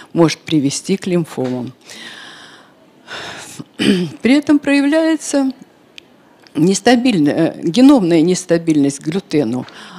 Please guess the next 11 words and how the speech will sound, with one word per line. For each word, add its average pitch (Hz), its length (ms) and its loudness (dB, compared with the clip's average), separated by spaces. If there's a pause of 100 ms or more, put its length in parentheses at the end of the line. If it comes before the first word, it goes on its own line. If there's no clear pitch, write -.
(240)
Антигены 247 580 2
при 262 140 -4
прото-, 262 500 -2
при 220 140 0
повторном 240 580 4
и 226 40 0
продолжительном 233 680 2
воздействии 240 580 4
вызывают 175 640 0
геномную 156 560 2
нестабильность. 151 880 -2